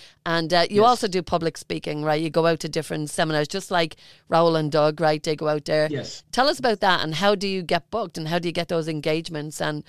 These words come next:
Speaker 2: Um, uh, usually they contact me through the, um, W W,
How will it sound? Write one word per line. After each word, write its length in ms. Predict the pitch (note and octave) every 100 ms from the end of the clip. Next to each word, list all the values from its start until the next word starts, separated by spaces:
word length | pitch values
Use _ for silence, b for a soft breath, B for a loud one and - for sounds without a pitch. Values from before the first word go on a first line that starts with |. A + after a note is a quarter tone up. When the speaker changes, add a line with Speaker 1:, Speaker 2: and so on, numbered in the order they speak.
| B
Speaker 2:
Um, 680 | A#2+ A2+ G#2+ G2+ F#2+ A#2 - _ _ _ _ _ _
uh, 160 | A#2+ A#2
usually 400 | A#2+ C3+ G3+ B2+
they 160 | A#2 G#2+
contact 600 | - B2 A#2 C3 B2 B2+
me 120 | B2
through 220 | A2 A#2+ A2
the, 340 | G2+ F#2+ F#2+ - A#2
um, 560 | G#2+ F#2+ E2 F2+ - _ _ _ B2+ B2+
W 280 | A#2 A#2+ G#2+
W, 540 | A2+ A2+ A2+ G#2+ A2+